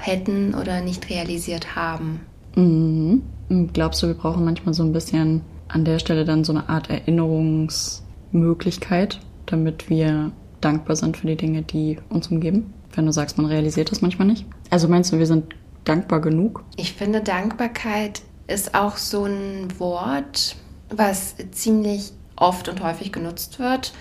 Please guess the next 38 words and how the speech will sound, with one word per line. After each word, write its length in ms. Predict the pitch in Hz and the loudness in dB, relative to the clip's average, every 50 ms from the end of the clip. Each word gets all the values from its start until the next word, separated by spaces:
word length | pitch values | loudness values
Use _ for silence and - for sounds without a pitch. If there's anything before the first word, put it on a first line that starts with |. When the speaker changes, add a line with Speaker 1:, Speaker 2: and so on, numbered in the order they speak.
| - - | 6 10
Speaker 2:
Mhm. 260 | 202 196 190 180 180 | 10 10 10 10 8
Speaker 1:
insbesondere 800 | 226 262 - - - 185 185 185 180 180 185 185 185 185 180 180 | 6 4 4 2 -4 -6 -4 -4 -4 -4 -4 -4 -4 -4 -4 -4
ja 200 | 175 170 170 185 | -4 -4 -4 -2
jetzt 260 | 180 175 175 175 - | -2 -4 -4 -6 -8
in 60 | 185 175 | -8 -8
der 80 | 170 165 | -6 -4
Selbstfindungsphase 1160 | 175 170 170 - - - 240 220 214 208 208 - - 214 208 220 214 208 226 220 214 208 214 - - - - - - - - - - - - - - - - | -4 -2 -2 -2 -2 0 0 -2 -2 -2 -4 -6 -6 -6 -4 -2 -2 -2 0 0 0 -2 -2 -6 -12 -18 -18 -18 -18 -16 -16 -18 -18 -18 -20 -20 -20 -18 -18
von 300 | - - - - 202 190 | -16 -14 -10 -6 -4 -4
den 160 | 180 180 175 | -4 -4 -4
ganzen 400 | 170 170 170 175 180 - - 185 | -6 -8 -8 -8 -8 -8 -8 -8
Coaches 560 | 175 - 170 175 202 220 220 - 247 240 - - | -8 -6 -2 0 0 0 0 0 -2 -2 -2 0
und 240 | 220 226 220 220 | 0 0 0 0
so, 220 | - - 220 214 214 220 214 214 | 0 -2 -2 0 0 0 -2 0
wird 160 | 202 208 208 208 | 0 0 0 0
ja 100 | 202 - | 0 0
eingetrichtert, 560 | 190 208 214 220 220 - - 220 - 214 196 | 2 2 4 2 2 0 -4 -8 -4 -2 -2
ihr 100 | - 196 | -2 -2
müsst 240 | 196 190 - - - | -2 -4 -4 -4 -4
dankbarer 540 | 165 170 180 196 220 208 208 202 202 202 202 | -6 -6 -4 -4 -4 -4 -4 -4 -6 -6 -6
sein, 280 | 196 190 190 196 196 | -6 -8 -8 -8 -6
ihr 80 | 190 185 | -6 -6
müsst 460 | 190 190 190 190 - - - - - - | -6 -6 -6 -6 -8 -10 -10 -14 -8 -4
in 140 | 214 202 | 0 0
der 180 | 208 202 202 196 | 2 2 2 2
Welt 400 | 208 202 202 208 208 202 - - | 2 4 4 4 2 0 -2 0
euch 300 | - 208 208 202 - - - - - - | 0 2 2 0 -2 -6 -8 -10 -10 -8
für 200 | - - 208 - - - - | -6 -4 -4 -4 -4 -6 -10
alles 340 | - 190 185 196 208 202 - | -8 -6 -4 -2 -2 -2 -4
bedanken. 540 | - - 180 180 - - - - 220 226 - | -6 -8 -6 -6 -4 -4 0 0 0 2 2
Aber 220 | - 233 220 202 196 | 2 2 2 0 0
wie 60 | 190 | -2
funktioniert 640 | 190 190 190 185 185 - 190 190 190 214 220 220 | -4 -4 -4 -6 -6 -6 -8 -4 -4 -4 -4 -4
das 160 | 180 175 - | -4 -6 -6
eigentlich? 840 | - - - 175 175 170 170 165 180 - - - - 185 - - - - | -4 -2 -2 -2 -2 -4 -6 -8 -10 -10 -8 -6 -6 -6 -6 -8 -10 -2
Wäre 300 | 185 196 202 196 196 190 | 2 2 2 2 2 0
die 80 | 175 | 0
erste 400 | - - 165 170 180 - - 226 | 2 2 2 0 0 -2 -4 -4
Frage. 640 | 226 - - 214 226 233 226 226 233 247 269 285 - | -4 -4 -2 0 2 2 2 2 2 0 0 -2 -4